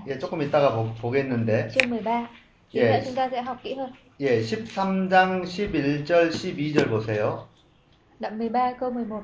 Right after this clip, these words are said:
Speaker 2: mười hai.
Speaker 1: 예, 예. 처음 태어난 것.
Speaker 2: Là những con đầu lòng.
Speaker 1: 예, 예. 예, 나중에 이것이 무엇과 연관이 되어 있냐면, 어, 민수기에 가면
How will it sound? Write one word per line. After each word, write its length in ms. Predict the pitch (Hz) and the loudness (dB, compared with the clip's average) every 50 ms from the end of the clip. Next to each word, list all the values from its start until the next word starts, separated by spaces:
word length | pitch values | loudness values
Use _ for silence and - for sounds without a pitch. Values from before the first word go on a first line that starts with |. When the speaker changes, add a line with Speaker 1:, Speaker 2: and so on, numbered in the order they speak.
| - | -10
Speaker 2:
mười 100 | 208 202 202 | -10 -10 -8
hai. 280 | 214 233 233 240 240 240 - - - | -6 -4 -4 -4 -4 -6 -10 -14 -8
Speaker 1:
예, 60 | 131 123 | -2 0
예. 520 | 120 110 202 104 101 98 98 98 101 98 - | 0 2 2 0 0 0 -2 -4 -6 -6 -4
처음 360 | - 185 185 190 190 185 185 | 2 2 4 4 4 0 -2
태어난 500 | 180 170 170 170 165 160 147 127 117 110 | 0 0 2 2 4 4 4 4 2 0
것. 180 | 113 104 98 92 - - - - - - - - - | 0 -2 -2 -2 -4 -10 -18 -20 -20 -20 -20 -16 -12
Speaker 2:
Là 160 | 226 220 214 208 - - - | -10 -10 -10 -10 -12 -12 -8
những 300 | 220 220 - 226 269 269 269 - | -6 -6 -6 -6 -10 -12 -10 -2
con 220 | - 254 254 240 240 | 0 0 0 0 -2
đầu 140 | 233 220 208 | -4 -4 -4
lòng. 200 | 202 214 208 202 - - - - - _ - 117 | -4 -4 -6 -6 -10 -20 -20 -20 -20 _ -6 -4
Speaker 1:
예, 60 | 110 98 95 95 | -4 -4 -4 -6
예. 140 | 92 90 90 - - - _ _ - 113 | -8 -8 -10 -16 -20 -20 _ _ -8 -6
예, 60 | 110 | -2
나중에 360 | 110 127 139 156 165 165 160 | 4 4 4 6 4 2 0
이것이 520 | 143 131 135 135 160 170 170 - 185 165 | 0 0 0 2 2 2 2 2 0 0
무엇과 360 | 147 135 143 156 - - 160 147 | 2 4 2 2 4 6 6 6
연관이 360 | 135 131 135 147 147 147 135 | 6 4 4 2 4 2 2
되어 200 | 127 123 123 120 | 0 2 2 2
있냐면, 640 | 120 117 117 113 110 113 131 143 135 110 92 - - - - - - - _ _ _ _ _ _ - | 2 2 4 4 4 4 4 2 2 2 0 -4 -8 -12 -18 -20 -20 -20 _ _ _ _ _ _ -6
어, 360 | 110 113 110 107 107 104 104 104 | -4 -2 0 2 2 2 0 0
민수기에 500 | 113 127 143 147 175 185 175 180 160 147 | 0 0 0 0 -2 0 2 2 2 4
가면 640 | 120 117 113 113 117 113 107 101 - 113 - - - | 4 4 2 4 4 2 2 0 0 -4 -8 -12 -16